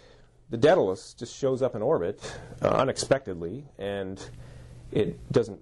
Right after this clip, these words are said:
make sense because it wasn't, you know, we, we, we know for a fact it's should be back on Earth, and when we try to radio, we receive no response, and when we scan it, we learn there's, there's no life signs on board. So we go head up to investigate,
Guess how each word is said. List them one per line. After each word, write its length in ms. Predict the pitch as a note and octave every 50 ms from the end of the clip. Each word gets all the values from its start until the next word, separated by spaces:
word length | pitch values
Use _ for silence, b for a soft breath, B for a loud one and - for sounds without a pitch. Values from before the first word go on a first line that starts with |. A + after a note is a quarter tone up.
| - -
make 260 | G2+ G#2+ F#2+ F#2 -
sense 420 | - - D3 D3 B2+ A2 A#2 -
because 480 | - - F#2+ - - G#2 - F#2+ F#2 G#2
it 80 | E2+
wasn't, 280 | D#2+ F#2+ F#2+ - - -
you 80 | B2 A2+
know, 120 | E2 E2
we, 140 | F#2+ G2+ F#2
we, 420 | F#2 F#2 F2+ - - F2 A2 G#2+ F#2
we 160 | F#2 G#2+ G#2+
know 280 | G2+ A2+ B2 C3+ B2+
for 140 | - - G2+
a 40 | F#2
fact 420 | - - A2 A2 A2+ G2+ - -
it's 160 | G2+ - - - _ _ _ _ - _ - - - - -
should 160 | - - C3
be 100 | A2+ A2
back 280 | G#2 G#2+ G#2 G2+ - G2
on 140 | F#2 F#2+
Earth, 440 | A2+ A2+ F2 F2 A2 - - - - _ -
and 300 | G2 F#2 F2+ F2+ F#2 F2+
when 180 | G2 G2 G2+
we 300 | G2+ G2 F#2+ F#2+ F2+ - B B B B -
try 160 | - A2 G#2
to 80 | G2 F2
radio, 360 | E2+ G2 G2 G2 F#2 F#2+ G#2
we 160 | G#2 G#2 F#2+
receive 360 | F#2+ F#2+ F2 - A2+ G#2 F#2
no 100 | F#2+ F#2
response, 680 | F2 F2+ - - - F#2 F#2 G2 G#2 C3 C#3 - - -
and 220 | - G2 G2 F#2+
when 120 | F#2+ F#2 F2+
we 100 | F2+ F2
scan 380 | - - - - F#3+ A3 F#3+
it, 200 | B2 A#2+ - -
we 300 | - G#2+ G#2 G2 G2 F#2+
learn 300 | F#2+ F#2 G2+ G2 G2 G2
there's, 220 | F#2+ F2 E2 - - - -
there's 160 | - G2 E2+
no 100 | G2 F#2
life 220 | F2 G#2 A#2 A2+ -
signs 240 | - - - D#2
on 80 | - -
board. 300 | - - - - - - B B B B B B B B B B B B B
So 640 | - - - C3+ B2 B2 A#2+ A#2+ A#2 A#2 A2+ G#2+ -
we 260 | - A2+ A#2 A#2 A2+ G#2+
go 180 | A#2+ B2 A2+
head 160 | - D#3 F#3
up 120 | F3+ - -
to 100 | - C3+
investigate, 760 | B2 A#2 A#2 A#2+ A#2+ - - F#2 G2 F#2 F#2 F#2 F#2+ - -